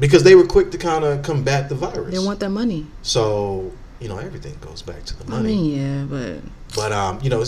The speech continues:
Speaker 1: we had certain states here that were trying it. Like, "Hey, you know, we're gonna do phase one reopening, and, and phase two reopening is, is," and I guess each phase had different, uh, businesses that were reopening at the time.
Speaker 2: Yeah.
Speaker 1: So, um,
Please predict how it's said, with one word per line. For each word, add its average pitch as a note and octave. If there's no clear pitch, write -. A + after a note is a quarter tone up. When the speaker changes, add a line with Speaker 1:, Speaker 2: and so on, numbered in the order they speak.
Speaker 1:
we E3
had D#3
certain D3+
states C#3
here F3+
that C#3
were G#2+
trying G2
it. C#2+
Like, F#2
"Hey, C3
you G2+
know, F#2+
we're G2+
gonna A2
do F#2+
phase A2+
one B2+
reopening, E2+
and, F2+
and F2+
phase A#2
two D#3
reopening F#2+
is, F2+
is," F#2
and A2+
I G#2+
guess C#3
each C3+
phase A#2
had G#2
different, A2
uh, F#2+
businesses A2
that G#2
were F#2
reopening G#2+
at A2+
the A#2
time. B2
Speaker 2:
Yeah. D#3+
Speaker 1:
So, G#2+
um, F#2